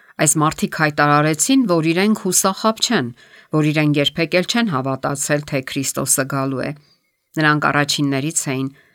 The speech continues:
որ սկսեցին ծաղրել ճշմարիտ հավատացյալների վիշտը։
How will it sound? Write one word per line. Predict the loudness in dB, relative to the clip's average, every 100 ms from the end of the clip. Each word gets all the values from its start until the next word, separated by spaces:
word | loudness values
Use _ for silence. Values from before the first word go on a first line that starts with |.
| -4
որ | -2
սկսեցին | 0 -2 0 0 2 0
ծաղրել | 2 0 0 -2 -2
ճշմարիտ | -4 -4 -2 -4 -4 -4
հավատացյալների | -4 -4 -4 -4 -4 -4 -4 -6 -6
վիշտը։ | -8 -6 -6 -6